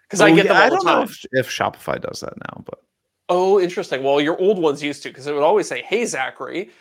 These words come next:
Speaker 1: And I'd be like, "Why is Eric calling me by my full name?" And I was like,
Speaker 2: <laughs>
Speaker 1: "Oh, it's 'cause I'm on his email <laughs> newsletter."
Speaker 2: Right, right, right.
Speaker 1: <laughs>
Speaker 2: Yeah, and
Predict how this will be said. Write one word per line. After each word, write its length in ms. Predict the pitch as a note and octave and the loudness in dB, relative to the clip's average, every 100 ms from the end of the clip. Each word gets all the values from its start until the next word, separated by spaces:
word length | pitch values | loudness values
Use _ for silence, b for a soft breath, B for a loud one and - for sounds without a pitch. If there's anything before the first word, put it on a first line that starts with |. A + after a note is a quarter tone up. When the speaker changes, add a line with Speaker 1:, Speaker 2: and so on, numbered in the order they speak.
| b | b
Speaker 1:
And 120 | D3 E3 | 0 0
I'd 80 | D#3 | 2
be 60 | |
like, 200 | D3+ C#3 B B | 0 0 B B
"Why 160 | - G#3 | -8 -6
is 160 | E4+ - | -6 -8
Eric 240 | E3 F#3+ F3 | -10 -12 -8
calling 420 | F3+ E3+ E3+ C#3+ | -2 -2 -2 -6
me 100 | C#3 | -6
by 180 | C3 A#2+ | -6 -6
my 120 | C#3 - _ | -8 -18 _
full 320 | _ - G#3 D#3+ | _ 2 4 2
name?" 220 | B2 A#2+ | -4 -4
And 100 | C#3 E3 | 0 4
I 80 | |
was 100 | E3 | 4
like, 120 | E3 D3 | 2 0
Speaker 2:
<laughs> 40 | |
Speaker 1:
"Oh, 240 | F3 G3 F3+ | 0 2 0
it's 100 | - | 0
'cause 180 | F3+ | -2
I'm 120 | D#3 D3+ | 2 2
on 120 | D3+ | 2
his 180 | C#3+ E3 | -2 -4
email 280 | F3 E3 | -2 -2
<laughs> 20 | E3+ | -6
newsletter." 840 | G#3 - - - F3+ E3+ D3 B2+ - | -12 -14 -16 -12 -10 -4 -4 -4 0
Speaker 2:
Right, 360 | A#2+ A2+ E2+ - | 2 2 0 -4
right, 260 | A2+ - E2 | -2 0 -2
right. 240 | F2+ A3 | -2 -6
Speaker 1:
<laughs> 240 | A3 A#3+ - _ _ _ _ b b b b _ | -10 -20 -20 _ _ _ _ b b b b _
Speaker 2:
Yeah, 160 | G3+ D#3 | 4 4
and 300 | G#3+ G#3 | 4 2